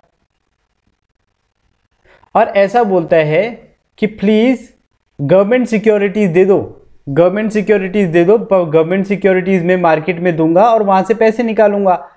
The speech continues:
But अब इस केस में ना government बोलती है, "यार मुझे तो पैसों की ज़रूरत ही नहीं है।" है ना, तो government यहाँ पर किसी भी प्रकार से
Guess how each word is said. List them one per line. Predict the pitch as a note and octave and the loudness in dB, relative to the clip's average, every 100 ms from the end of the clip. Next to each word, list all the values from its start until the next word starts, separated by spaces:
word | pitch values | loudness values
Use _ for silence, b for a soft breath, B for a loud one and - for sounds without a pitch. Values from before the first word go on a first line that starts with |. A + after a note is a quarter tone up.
| B B B - | B B B -2
But | G#3 A#3 - _ _ _ _ | -2 -2 -18 _ _ _ _
अब | A#3+ B3+ - | -2 0 -2
इस | B3+ - | -4 0
केस | A3+ G#3 G3 | 0 0 0
में | E3+ | 0
ना | D#3 A3 - - | 2 0 -6 -10
government | D3+ E3 F#3 A#3 G#3+ | 0 2 2 -2 0
बोलती | F#3+ F3 | 0 0
है, | F#3+ | 2
"यार | A3 | 2
मुझे | B3 G3+ F#3+ | 2 0 0
तो | A#3 | 0
पैसों | A#3 A#3 A3 | 0 0 0
की | A3 A3+ | -4 0
ज़रूरत | A#3 A#3 A#3+ | 2 2 0
ही | B3 | 0
नहीं | A#3+ A3+ G#3+ | -2 0 2
है।" | G3+ F#3+ - _ _ _ _ _ _ _ - | 2 -2 -6 _ _ _ _ _ _ _ -2
है | F3 | 0
ना, | C4+ D#4 - _ _ _ - | 0 -4 -14 _ _ _ -2
तो | |
government | G3 C#3 F3+ G3+ G#3+ B3 C4 A#3 | 0 2 2 2 0 -2 -2 -2
यहाँ | G3+ G3 G#3+ | 0 2 2
पर | A#3+ A#3 | 0 -2
किसी | A#3 G3 B3 | -2 -2 -2
भी | A3+ A#3+ | 0 0
प्रकार | A#3 G3+ G#3 G3+ | 2 0 2 2
से | G3 B3 - - | 2 0 0 -12